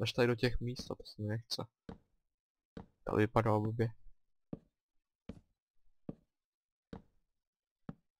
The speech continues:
Se těším, že ta cesta bude hotová, doufám, že tam nebude moc jezdit to mé okolí. Hmm,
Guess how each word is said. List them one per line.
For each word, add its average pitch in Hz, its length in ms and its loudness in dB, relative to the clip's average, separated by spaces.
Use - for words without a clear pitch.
Se - 160 -10
těším, - 320 -8
že - 100 -16
ta 139 60 -14
cesta - 280 -6
bude 127 140 -2
hotová, 123 320 2
doufám, 117 240 -4
že 117 120 -8
tam 113 120 2
nebude 120 200 6
moc 117 280 4
jezdit 120 280 6
to 113 160 2
mé 104 180 4
okolí. 107 540 2
Hmm, 160 520 -6